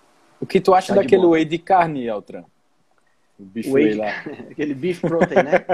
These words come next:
Speaker 1: <laughs>
Speaker 2: Cara, é, é assim, eu vou ser sincero, eu, eu, o perfil de aminoácido é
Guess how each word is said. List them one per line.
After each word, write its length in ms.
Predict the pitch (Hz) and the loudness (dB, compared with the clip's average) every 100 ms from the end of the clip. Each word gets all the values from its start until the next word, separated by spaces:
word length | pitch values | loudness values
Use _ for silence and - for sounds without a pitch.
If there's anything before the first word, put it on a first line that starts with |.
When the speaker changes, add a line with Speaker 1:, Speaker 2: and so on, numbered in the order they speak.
| - _ | -6 _
Speaker 1:
<laughs> 360 | _ _ 254 | _ _ -4
Speaker 2:
Cara, 420 | 240 269 233 165 - _ _ | -2 -2 -4 -10 -18 _ _
é, 300 | 190 202 - | -16 -16 -16
é 40 | |
assim, 240 | - - 196 | -18 -18 -16
eu 60 | |
vou 120 | - 131 | -14 -14
ser 140 | 214 | -18
sincero, 680 | - 247 - 220 170 139 143 | -18 -20 -12 -10 -8 -10 -14
eu, 460 | 170 170 185 190 196 196 143 180 | -16 -14 -12 -12 -10 -8 -8 -10
eu, 280 | 185 190 185 | -10 -14 -16
o 80 | 190 | -10
perfil 340 | 226 240 262 | -10 -10 -12
de 60 | 254 | -10
aminoácido 560 | 233 190 180 202 | -8 -8 -8 -10
é 20 | - | -12